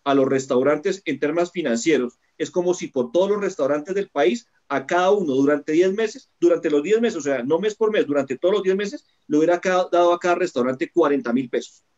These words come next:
para que sobreviviera los diez u once meses que llevamos en esta situación.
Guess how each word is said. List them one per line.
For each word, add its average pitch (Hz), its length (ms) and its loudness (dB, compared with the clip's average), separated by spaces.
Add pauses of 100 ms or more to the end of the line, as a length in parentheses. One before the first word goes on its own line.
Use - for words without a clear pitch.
(100)
para 143 180 -2
que 147 100 -4
sobreviviera 139 500 2
los 143 100 2
diez 135 240 0
u 165 80 -2
once - 200 0
meses 147 220 -4
que 123 120 -6
llevamos 120 260 0
en 123 60 -4
esta 120 160 -4
situación. 113 400 -10